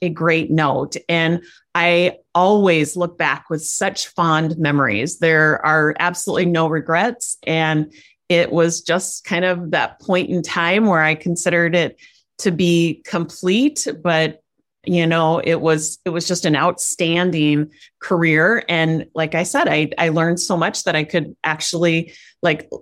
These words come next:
allow those skill sets to lend themselves to owning my own, what started out as a small business and is growing even today. So thank you for the, um, accolades, but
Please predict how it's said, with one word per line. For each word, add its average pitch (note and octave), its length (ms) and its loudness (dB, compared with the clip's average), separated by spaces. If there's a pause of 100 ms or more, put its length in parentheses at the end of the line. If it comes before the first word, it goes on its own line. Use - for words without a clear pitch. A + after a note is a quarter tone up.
(120)
allow E3+ 640 4 (120)
those F3+ 520 2
skill E3 260 0
sets - 420 -4
to - 180 -8
lend E3+ 540 0
themselves D#3 840 -2 (120)
to D#3+ 520 -2
owning E3 340 2
my E3+ 200 0
own, D#3 380 2 (340)
what E3 240 0
started E3 360 0
out D#3+ 260 2
as D#3+ 160 -4
a D#3+ 60 -2
small D#3+ 480 -2
business D#3+ 560 -2
and E3 360 -2
is D#3+ 460 -2 (100)
growing E3 640 2 (240)
even D#3+ 260 0
today. D#3 440 -2
So D3+ 560 0 (440)
thank F#3+ 240 2
you F3+ 200 2 (100)
for F3+ 200 4
the, E3+ 460 2
um, E3 320 0
accolades, A#3 680 0
but - 360 -2